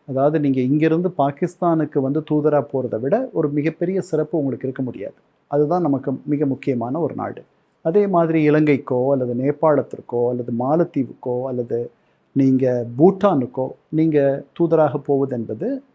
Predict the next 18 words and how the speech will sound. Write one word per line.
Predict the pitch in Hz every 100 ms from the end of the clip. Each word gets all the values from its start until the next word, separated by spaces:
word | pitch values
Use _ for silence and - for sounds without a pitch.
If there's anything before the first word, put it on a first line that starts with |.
| _ -
ஆஹ், | 151 135 127 131 -
நமக்கு | 151 151 147 208 240 254 _ _ _ _
ஒரு | 202 190
முக்கிய | 165 170 - 240
பொறுப்பாக | - 147 117 123 113 180 254 - _ _
கருதப்படுகிறது. | - 147 135 104 95 - - 135
ஏன்னா | 160 190
இது | 196 165
நம்முடைய | 160 156 196 202 185
ஆளுகைக்கு | 135 147 180 214 196 196
உட்பட்ட | 151 - 156 160 139
இடம்னு | 131
நம்ம | 220 214
நினைக்கிறோம். | 156 131 131 - - _ _ _ _ _ -
ஆ, | 135 143
sphere | 139 - 180 185
of | 165
influence. | 131 131 - 143 - - -